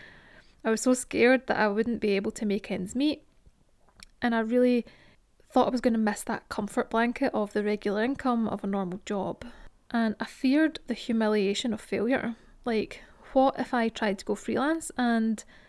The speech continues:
I just couldn't do it? What if I ran out of money and then I had to go back to waitressing?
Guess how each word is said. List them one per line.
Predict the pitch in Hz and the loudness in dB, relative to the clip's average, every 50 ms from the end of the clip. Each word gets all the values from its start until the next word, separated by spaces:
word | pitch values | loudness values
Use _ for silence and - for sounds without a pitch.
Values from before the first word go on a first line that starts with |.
| _ _ _ - _ _ _ _ _ _ _ _ _ _ | _ _ _ -20 _ _ _ _ _ _ _ _ _ _
I | 247 220 | -8 -8
just | - - - | -8 -8 -6
couldn't | - 226 - - | -4 -6 -6 -4
do | - - 262 339 | -4 -2 -2 -2
it? | 330 - - _ _ - - - _ _ | -2 -4 -6 _ _ -20 -20 -20 _ _
What | - - 233 | -8 -8 -2
if | - 262 | 0 0
I | 226 | 0
ran | 226 220 208 208 | 2 0 -2 -2
out | 196 - - | -2 -4 -4
of | 208 | -2
money | 214 240 254 277 269 269 269 262 254 - - - _ - | 0 0 0 2 0 0 0 -2 -4 -6 -14 -20 _ -4
and | 247 233 | -2 0
then | 233 220 220 - | 2 2 0 0
I | - | -2
had | - 240 214 - | -6 -6 -8 -8
to | - | -6
go | - 226 | -6 -4
back | - 214 - - | -4 -4 -8 -8
to | - 220 | -6 -4
waitressing? | 214 226 - - - 285 - 254 - 214 240 240 | -2 -2 -2 -2 -6 -6 -6 -4 -4 -4 -4 -6